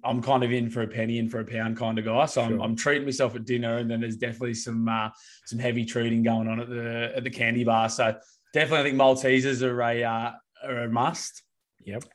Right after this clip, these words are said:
Speaker 1: And, uh, either crispy or peanut M and M's too.
Speaker 2: Oh,
Speaker 1: There'll probably
Speaker 2: double
Speaker 1: be a bag,
Speaker 2: choc.
Speaker 1: there's probably a
Speaker 2: Yeah.
Speaker 1: bag of each going. Yeah, I'm, I'm a hard chocolate man. Not, not that I don't like lollies and confectionery, but, um, but
Speaker 2: Yeah.
Speaker 1: definitely, uh, definitely a chocolate man. So yeah, that, that, that, that's me, mate. Probably about forty dollars worth,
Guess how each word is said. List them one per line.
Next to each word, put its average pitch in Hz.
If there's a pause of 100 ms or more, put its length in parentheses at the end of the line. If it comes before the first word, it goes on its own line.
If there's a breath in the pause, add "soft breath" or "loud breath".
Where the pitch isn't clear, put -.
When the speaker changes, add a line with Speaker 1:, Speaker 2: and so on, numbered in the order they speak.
Speaker 1:
And, 120
uh, 117
either 123
crispy -
or 123
peanut 120
M 113
and 110
M's 107
too. 113 (200 loud breath)
Speaker 2:
Oh, 101
Speaker 1:
There'll 143
probably 127
Speaker 2:
double 117
Speaker 1:
be 120
a 113
bag, 117
Speaker 2:
choc. -
Speaker 1:
there's 117
probably 131
a -
Speaker 2:
Yeah. 110
Speaker 1:
bag 117
of 107
each 110
going. 107
Yeah, 107
I'm, 110
I'm 113
a 110
hard 117
chocolate 117
man. 107
Not, 123 (180 loud breath)
not 233
that 196
I 185
don't 143
like 147
lollies 175
and 120
confectionery, 139
but, 131
um, 117 (260 loud breath)
but 120
Speaker 2:
Yeah. 123
Speaker 1:
definitely, 120
uh, 110
definitely 120
a 107
chocolate 110
man. 110
So 110
yeah, 107
that, 113
that, 113
that, 110
that's 113
me, 110
mate. 113
Probably 113
about 104
forty 110
dollars 107
worth, 117